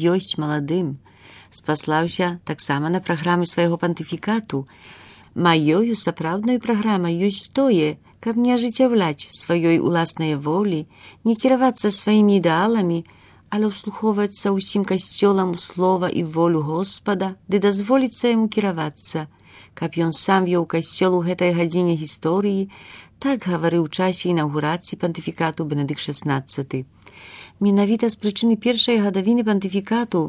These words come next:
прэфектура папскага дому апублікавала афіцыяльную статыстыку з дзейнасці папы Бенедыкта шаснаццатага. З іх вынікае, што больш за чатыры мільёны вернікаў удзельнічала на агульных аўдыенцыях,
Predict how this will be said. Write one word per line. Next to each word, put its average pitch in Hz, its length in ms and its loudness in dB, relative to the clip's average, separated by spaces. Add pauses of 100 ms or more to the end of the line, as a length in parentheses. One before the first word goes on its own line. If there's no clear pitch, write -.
(140)
прэфектура 196 720 0
папскага 196 680 0
дому 202 460 2 (360)
апублікавала 165 680 -2
афіцыяльную 180 720 0
статыстыку 196 720 -2
з 175 160 -4
дзейнасці 240 640 0
папы 202 240 2
Бенедыкта 185 480 -2
шаснаццатага. 147 960 -4 (640)
З - 160 -6 (120)
іх 240 140 -6
вынікае, 202 640 2 (340)
што - 280 2
больш 214 280 2
за 214 140 0
чатыры 220 320 2
мільёны 214 480 4
вернікаў 214 680 2
удзельнічала 220 800 2
на 165 200 -2
агульных 175 400 0
аўдыенцыях, 170 800 0